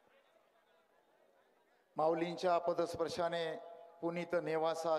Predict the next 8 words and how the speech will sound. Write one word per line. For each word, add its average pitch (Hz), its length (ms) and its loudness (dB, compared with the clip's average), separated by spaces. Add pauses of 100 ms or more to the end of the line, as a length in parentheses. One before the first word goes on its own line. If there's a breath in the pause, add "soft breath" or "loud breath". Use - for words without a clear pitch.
(140)
शहरामध्ये 151 680 0 (2750)
मनोज 180 260 4
जरांगे 180 400 2
पाटलाचं 170 800 0
मार्गदर्शक 165 600 -2
ऐकण्यासाठी 160 640 -4
आलेल्या 151 280 0
माझ्या 147 240 0